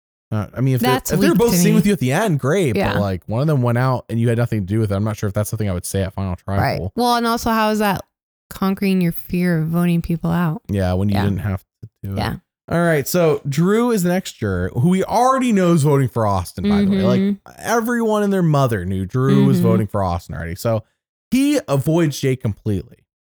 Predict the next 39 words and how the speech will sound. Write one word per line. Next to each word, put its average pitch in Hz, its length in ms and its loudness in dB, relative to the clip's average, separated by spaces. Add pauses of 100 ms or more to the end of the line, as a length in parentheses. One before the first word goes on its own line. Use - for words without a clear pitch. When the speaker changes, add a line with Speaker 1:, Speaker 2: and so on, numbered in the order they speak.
(160)
Speaker 1:
and - 100 0
Speaker 2:
Yeah. - 60 -4
Speaker 1:
says, 131 300 2
and 131 120 -4
asks 175 240 -2
Dee 165 140 -2
and 147 80 0
Austin 139 300 -2
about 120 320 0 (340)
the 165 120 2
Reba 175 420 4
Four. 113 460 0
And 139 180 2
both 214 320 0
of 202 240 -2 (120)
y-, 156 120 -4
both 208 460 -2
you 180 200 2
and 226 80 -2
I 190 120 -2
looked 190 240 -2
at - 20 -2
each 139 100 -4
other 131 140 0
and 131 80 0
went, 127 160 -4 (300)
"Oh, 175 180 2
Drew 233 260 2
wants 143 360 0
them 143 300 0
to 123 500 0 (320)
say 180 160 0
about 160 240 0
how 160 160 2
amazing 147 500 4
the 120 80 0
Reba 104 280 -2
Four 95 340 -2
are 87 320 -4